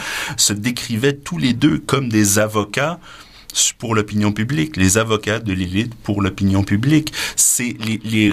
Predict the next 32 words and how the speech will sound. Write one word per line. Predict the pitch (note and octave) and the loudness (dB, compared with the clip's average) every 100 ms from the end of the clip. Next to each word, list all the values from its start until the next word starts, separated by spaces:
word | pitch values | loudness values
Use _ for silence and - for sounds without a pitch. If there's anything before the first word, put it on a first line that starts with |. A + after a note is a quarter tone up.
| G2+ | 0
les | G2+ G2+ | 0 0
rét-, | F#2 C#3 - | 2 -2 0
la, | G2+ F#2+ | 0 0
les | C#2 D#2+ G2 G2 B2 | -2 -2 -2 0 -2
utilisations | - D3 B2+ G2+ G2 - C#3 | -4 -2 0 0 0 -2 -2
et | A2 | -2
les | F#2 | -2
défenses | G2 A#2+ A#2+ C#3 C3 - | 0 0 2 2 2 0
qu'ils | A2 G2 | -2 0
ont | G2 | 2
déployées | F#2+ F#2 G2 F#2+ F#2 G#2+ | 2 0 2 2 4 2
lors | F#2 F2+ | 2 0
des | F2 | 2
réglementations | G2 G2 G2 F#2+ F#2+ F2 - G2+ | 2 2 2 2 0 0 0 0
fédérales, | - F2 D2+ E2 G2 B2+ | 0 0 0 0 -2 -4
par | F2+ F2+ | -2 -2
exemple, | E2 F2+ C3 C#3 - | -2 0 -2 -2 -2
avaient | F#2+ F#2 G#2+ | -2 0 -2
cet | G#2+ G2+ | -4 -4
objectif, | F#2 G2 G2+ - D3 - - - - | -4 -4 -4 -2 -4 -4 -8 -8 -4
avaient | G#2 G2 B2 | -2 -2 -4
pour | A#2+ F#2+ | -4 -4
objectif | F#2+ G2+ F#2+ - G#2 G#2+ | -4 -2 -4 -2 -2 0
de | - | -2
défendre | F2+ G#2+ G#2+ G#2+ G#2+ A2+ | 0 0 0 0 -2 -2
le | E2+ | -4
point | - - A#2+ | -4 0 2
de | A2 | 2
vue | G2 G2 A#2+ A#2+ - - | 2 0 0 -2 -12 -8
de | F#2 A2 | -2 2
leurs | A2+ G2 - | 2 0 -4
clients | - G2 E2+ F2 | -8 -6 -2 -4